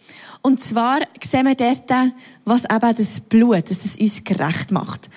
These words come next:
Und zwar lesen wir es im Römer fünf, acht bis neun. Dort heisst's: „Gott aber erweist seine Liebe zu uns darin, dass Christus, als wir noch Sünder waren, für uns gestorben ist. Vielmehr nun,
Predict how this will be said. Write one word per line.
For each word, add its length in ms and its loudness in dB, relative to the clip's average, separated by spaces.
Und 180 0
zwar 220 2
lesen 260 2
wir 60 2
es 100 -2
im 200 2
Römer 340 2
fünf, 580 0
acht 280 2
bis 180 0
neun. 280 4
Dort 240 0
heisst's: 520 0
„Gott 420 2
aber 260 2
erweist 680 2
seine 240 4
Liebe 400 4
zu 200 0
uns 420 0
darin, 560 2
dass 280 0
Christus, 840 -2
als 280 0
wir 80 2
noch 200 0
Sünder 600 2
waren, 460 2
für 440 4
uns 320 0
gestorben 600 0
ist. 480 -8
Vielmehr 580 4
nun, 360 0